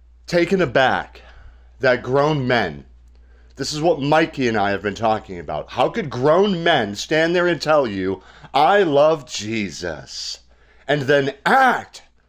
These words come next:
the way they do?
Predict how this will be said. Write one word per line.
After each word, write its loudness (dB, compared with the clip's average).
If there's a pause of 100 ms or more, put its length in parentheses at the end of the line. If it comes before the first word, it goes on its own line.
(960)
the 2
way 2
they 0
do? 2